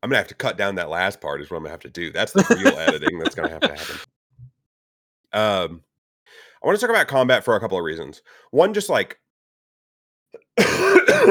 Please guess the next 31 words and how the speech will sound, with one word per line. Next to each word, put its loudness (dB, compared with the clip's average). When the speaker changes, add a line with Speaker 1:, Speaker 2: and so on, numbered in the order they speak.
Speaker 1:
woo, 4
combat 4
optimization. 2
Um, -4
Speaker 2:
Okay. -12
Speaker 1:
and -8
being, -2
a-, -6
and, -4
like, -4
the -10
players 0
being -2
aware 0
of -8
where -2
your -6
other -6
teammates -8
are -2
and -8
what -8
they -10
could -16
possibly -10
do -12
and -8
how -2
your -4
movement -8
affects -10